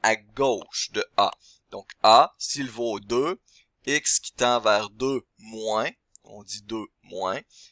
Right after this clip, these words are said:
bien ça va être des va-, x qui s'approche de un virgule neuf neuf neuf, par exemple. Ok ? Euh, de façon, euh, inverse, la limite à droite, ok, c'est un plus qu'on met. Plus pour dire qu'on prend des valeurs plus grandes que a,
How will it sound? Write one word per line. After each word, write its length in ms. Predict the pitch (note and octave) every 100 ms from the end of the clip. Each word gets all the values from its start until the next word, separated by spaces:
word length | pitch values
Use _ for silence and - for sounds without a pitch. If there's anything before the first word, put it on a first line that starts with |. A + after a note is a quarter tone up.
| _
bien 260 | F#2+ A2 B2+
ça 160 | -
va 160 | G2+ G2+
être 80 | A2
des 100 | G#2+
va-, 160 | F#2+ - _ -
x 240 | A#2+ -
qui 80 | -
s'approche 460 | - G#2 - A2 G#2+
de 100 | G2+
un 160 | - G2
virgule 360 | G2+ - G2+ G2+
neuf 280 | G2+ F2+
neuf 240 | G2+ F#2+ -
neuf, 300 | G2+ - -
par 140 | F#2+
exemple. 280 | D2 - C2+ _ _ _ _ -
Ok ? 160 | B2 - - - - - -
Euh, 140 | A#2
de 140 | A#2 A#2
façon, 600 | - G2+ - A#2+ A#2+ A#2+ F#2
euh, 160 | G#2+ -
inverse, 640 | G2 F#2+ F#2+ B2 E3+ -
la 140 | A2 G#2+
limite 360 | A2 A2+ -
à 80 | G#2
droite, 680 | - G2+ B2 F3 F3+ - - _ _
ok, 220 | A2+ - C3 F#3+ -
c'est 360 | - - D#3
un 200 | C#3 C#3 -
plus 440 | - B2+ B2+ B2 -
qu'on 200 | A2+ G#2
met. 220 | G2+ - _
Plus 260 | - A#2+ C#3+
pour 220 | - A2
dire 160 | G#2+ C#3
qu'on 160 | A2
prend 160 | - B2+
des 100 | A#2+
valeurs 400 | G#2+ G#2 A#2+ B2+ _
plus 340 | - G2+ G2
grandes 400 | B2 A#2+ B2+ B2+
que 140 | - A2 -
a, 180 | F#2